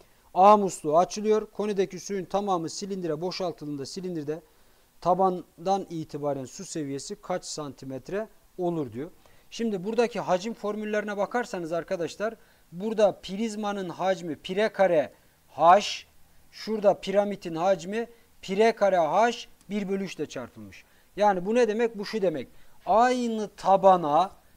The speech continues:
ve aynı yüksekliğe sahip, aynı tabana,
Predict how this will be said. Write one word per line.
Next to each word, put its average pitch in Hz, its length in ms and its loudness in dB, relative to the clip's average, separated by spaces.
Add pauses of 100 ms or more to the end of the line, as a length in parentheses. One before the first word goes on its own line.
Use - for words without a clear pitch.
(160)
ve 196 240 2
aynı 226 720 4
yüksekliğe 202 1080 -4
sahip, 180 600 4 (580)
aynı 170 500 4
tabana, 147 640 -2